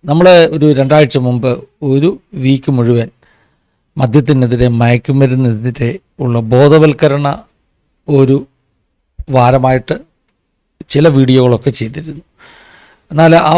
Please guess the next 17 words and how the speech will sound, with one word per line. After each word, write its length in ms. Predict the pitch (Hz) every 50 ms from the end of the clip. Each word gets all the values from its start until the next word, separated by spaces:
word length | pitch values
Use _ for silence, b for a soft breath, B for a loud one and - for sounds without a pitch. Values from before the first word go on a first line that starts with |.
| 180
ഒരാഴ്ച 340 | 175 165 165 160 160 160 - 175
കൊണ്ട് 220 | 160 156 156 165 147
നമ്മുടെ 260 | 147 143 143 143 143 131 117 B B _ - 156 139
മദ്യത്തിനെതിരെയുള്ള, 800 | 120 127 131 123 - 143 131 135 127 120 123 135 135 131 131 131 127 127
മയക്കുമരുന്നിനെതിരെയുള്ള 1120 | 123 110 - 131 131 135 120 120 131 135 131 123 123 120 104 123 120 123 120 120 117 131 143 b b b b b b b b b b b b b b b _ _ _ -
പ്രവർത്തനങ്ങൾ 680 | 127 135 143 151 156 151 - 160 156 156 151 160 180 - - _ _ _ _ _ -
നിർത്തി 480 | - 156 156 165 170 160 143 - 214 196 165 147
എന്നല്ല 260 | 147 139 135 131 147 - - - 123
അതിൻ്റെ 200 | 131 131 123 127 - -
അർത്ഥം. 260 | - - - - - - _ _ _ _ _ _ _ _ _ _ -
ഈ 160 | 160 151 156 170 190 - - 202 156
ആഴ്ച 260 | 143 139 123 - - 165 - - - 151
ഒരു 120 | 160 165 190 156 139
വീഡിയോ 240 | 135 131 135 135 135 131 127
കൂടെ 140 | 143 151 147 135
നമ്മൾ 140 | 120 120 139 - - _ _ _ _ -
ചെയ്യുകയാണ്. 560 | - 127 120 123 139 147 131 117 131 127 98